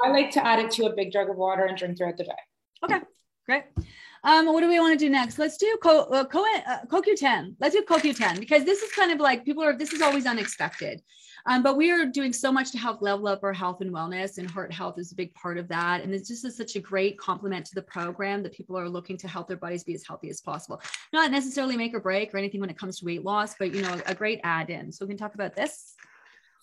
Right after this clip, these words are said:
Speaker 1: So I love that Co Q ten. It's a very powerful antioxidant. Um, our body does make it, it, uh, but it really depletes as we age.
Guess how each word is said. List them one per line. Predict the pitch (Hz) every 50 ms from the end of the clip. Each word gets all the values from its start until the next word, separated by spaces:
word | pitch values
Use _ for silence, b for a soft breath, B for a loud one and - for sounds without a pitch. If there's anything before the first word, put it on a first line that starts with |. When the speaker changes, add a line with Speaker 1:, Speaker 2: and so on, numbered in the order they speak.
| -
Speaker 1:
So | 277 262 262
I | - 240 262 285 294
love | 262 240 233 190
that | 220 190 185 196 208 - - - -
Co | 233 202 196
Q | - - 214 214
ten. | - 190 180 190 208
It's | 214 208 208 -
a | 214 208 202
very | 185 214 208 226 247
powerful | - - 233 202 202 208 - 220
antioxidant. | 196 190 196 190 - 196 180 180 190 - - - 202 208 214 233 240 - -
Um, | - 208 202 196 190 190 190 190 - -
our | 214 -
body | - 226 220 226 240 240 262 262 262 269 277 277 269 - - - - - - - - _ _
does | 262 247 247 254 254 247 262 220 - -
make | 220 233 233 226 220 226 247
it, | 240 226 226 -
it, | 214 220 220 - - _ -
uh, | 233 220 - - - -
but | 233 220
it | 220 - -
really | 220 240 247 262 247
depletes | - 226 226 - - 196 196 247 - -
as | - 208 202 208
we | 220 185 185
age. | 185 180 202 240 - - - B